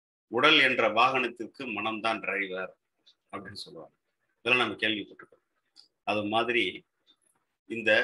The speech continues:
உடலும் மனமும் இணைந்து தான் எல்லா விஷயத்தையும் செய்யும். சரிங்களா? இப்போ நாம வந்து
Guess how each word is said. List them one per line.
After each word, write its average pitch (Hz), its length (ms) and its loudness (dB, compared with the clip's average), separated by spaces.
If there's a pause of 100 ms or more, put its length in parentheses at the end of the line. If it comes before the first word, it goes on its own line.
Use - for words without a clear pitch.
(380)
உடலும் 147 560 2
மனமும் 120 540 -4
இணைந்து 113 500 0
தான் 123 200 -2 (160)
எல்லா 107 280 -2
விஷயத்தையும் 104 560 -8
செய்யும். - 280 -14 (720)
சரிங்களா? 104 380 -8 (1300)
இப்போ 120 240 2 (1400)
நாம 123 220 4
வந்து 117 300 2